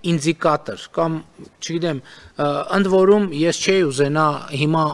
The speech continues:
անձերի անդրադառնալ, որովհետև, ը, բայց մի, մարդկանց մի խմբի համար այդ ինդիկատորը, այսինքն ցուցիչը, այս խումբ մարդիկ են մեկ ուրիշ խմբի համար, ը, մ-, քաղաքացիների համար,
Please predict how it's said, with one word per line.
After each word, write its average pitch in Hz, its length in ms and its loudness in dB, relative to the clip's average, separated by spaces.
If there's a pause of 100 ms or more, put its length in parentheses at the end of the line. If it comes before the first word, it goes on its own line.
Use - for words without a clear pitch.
անձերի 160 500 0
անդրադառնալ, 156 920 -6 (260)
որովհետև, 175 640 2 (140)
ը, 156 180 -2 (120)
բայց 160 340 0
մի, 190 220 0 (380)
մարդկանց 190 460 0
մի 190 120 -4
խմբի 156 300 -2
համար 175 400 0
այդ 156 180 -4
ինդիկատորը, 160 720 -2
այսինքն 170 400 -4
ցուցիչը, - 600 -6 (640)
այս 196 220 4
խումբ 190 260 0
մարդիկ 170 500 -2
են 165 160 -2
մեկ 202 240 0
ուրիշ 143 300 -2
խմբի 135 360 -6
համար, 135 440 -6
ը, - 240 -14 (200)
մ-, 143 280 -10
քաղաքացիների 143 800 -4
համար, 139 380 -6